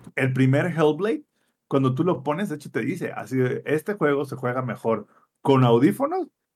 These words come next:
o bueno, o en su caso, con un buen setup de home theater, porque el,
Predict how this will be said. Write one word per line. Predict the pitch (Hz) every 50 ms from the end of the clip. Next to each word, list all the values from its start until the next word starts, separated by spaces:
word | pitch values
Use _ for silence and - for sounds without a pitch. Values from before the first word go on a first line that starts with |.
| _ _ _
o | - 120 120 120
bueno, | 135 139 131 120
o | 110 110
en | 113 113
su | 110 - 113 110
caso, | - 143 147 147 - 190 185 -
con | - 135 123 127
un | 127 131 135 131 123 113 110
buen | 117 127 135 139 143 151 147 139 139 135
setup | 131 131 139 123 120 117 113 113
de | 120 110 -
home | 123 113 117 110
theater, | - 135 135 131 185 214 226 - _ _ _ _ _ _ _ _
porque | - 147 143 135 131 151
el, | 139